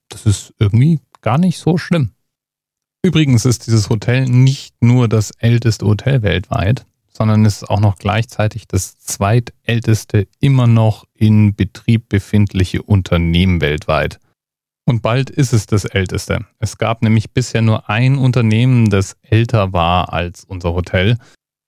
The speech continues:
Und das war eine Firma, die Bauarbeiten erledigte, aber zweitausendsechs von einer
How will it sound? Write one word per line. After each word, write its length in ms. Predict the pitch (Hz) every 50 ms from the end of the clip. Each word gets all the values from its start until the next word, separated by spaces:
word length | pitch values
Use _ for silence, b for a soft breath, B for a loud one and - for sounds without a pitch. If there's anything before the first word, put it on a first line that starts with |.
| _ -
Und 100 | 107 101
das 140 | 104 - -
war 160 | 107 104 -
eine 240 | - 104 98 98 95
Firma, 380 | - - - 113 117 117 110
die 160 | 104 104 98 95
Bauarbeiten 640 | - 104 123 139 120 101 - 92 87 87 - -
erledigte, 640 | 92 90 90 90 90 87 - 98 - - 139 147 165 156 _ _ _ _ _ _ _ _ _ _ _ _ _ _
aber 240 | - 113 113 110 107
zweitausendsechs 1040 | - 117 110 110 110 113 110 104 95 107 101 - - 110 117 - - - - _ _
von 180 | _ - 107 98
einer 240 | 95 98 95 -